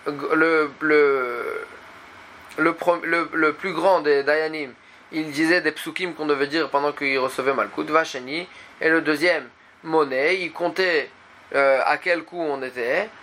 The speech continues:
Veshlishi, Veshlishi, Omer Akeu, et le troisième Dayan, il disait frappez-le, frappez-le. Et donc on voit bien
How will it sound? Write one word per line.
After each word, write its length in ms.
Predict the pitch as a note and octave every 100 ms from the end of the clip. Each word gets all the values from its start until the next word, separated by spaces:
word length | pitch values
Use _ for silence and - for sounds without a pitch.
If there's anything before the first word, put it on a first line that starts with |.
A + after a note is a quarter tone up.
| - -
Veshlishi, 480 | C#3+ C3+ D#3+ D3 F#3+ E3+ E3
Veshlishi, 580 | D3+ D3 D#3 C3 F3+ G#3+
Omer 280 | E3 F3 D#3+
Akeu, 440 | D3 D3+ F3+ F#3+
et 20 |
le 100 | D#3
troisième 440 | - D#3+ D#3 F3 C#3+
Dayan, 340 | C3+ E3+ G3+ F#3+ _ _
il 120 | F3 D3+
disait 320 | D3+ F3 G3+
frappez-le, 500 | F#3+ G3 G#3 G3 F#3
frappez-le. 460 | - F3 F3 D#3+ - - - - - - - - - - -
Et 80 | D#3+
donc 200 | F#3 F3+
on 40 |
voit 160 | D3+ C3+
bien 320 | C3+ F3